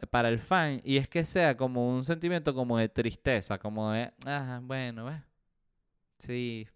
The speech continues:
sí te puedo pagar el saludo. Ah, bueno, yo te lo puedo grabar". Entonces, no sé, es como, está bien, está bien que la gente saque,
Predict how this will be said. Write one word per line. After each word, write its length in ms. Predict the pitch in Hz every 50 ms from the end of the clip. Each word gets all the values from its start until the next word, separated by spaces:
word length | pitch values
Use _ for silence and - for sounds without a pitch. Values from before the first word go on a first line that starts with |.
| _ _
sí 180 | - - 127 117
te 120 | - 139
puedo 220 | 135 151 151 151
pagar 260 | - 147 135 123 117 117
el 60 | 113
saludo. 540 | - 143 139 135 131 117 110 104 98 107 123
Ah, 220 | 139 151 156 151
bueno, 300 | 156 160 160 147 135 131
yo 160 | 127 135 135
te 100 | - 180
lo 100 | 190 190
puedo 180 | - 175 180 190
grabar". 360 | 185 175 165 160 160 156 - _ _ _ _ _ _
Entonces, 240 | _ _ 107 113 131
no 100 | 151 170
sé, 320 | 160 - - 135 110 98 - _ _ _ _ _ _ _ _ -
es 140 | - 117 -
como, 580 | - 165 160 156 143 127 117 107 98 90 - - _ _ _ _ _ _ _ _ _ _ _
está 300 | 143 147 - - 220 220
bien, 280 | 196 160 131 107 95
está 180 | 87 - - 156
bien 240 | 151 127 104 95 90
que 80 | 101
la 100 | 104 104
gente 300 | 104 113 110 107 - 135
saque, 600 | - - 147 135 - - 139 135 127 104 87 -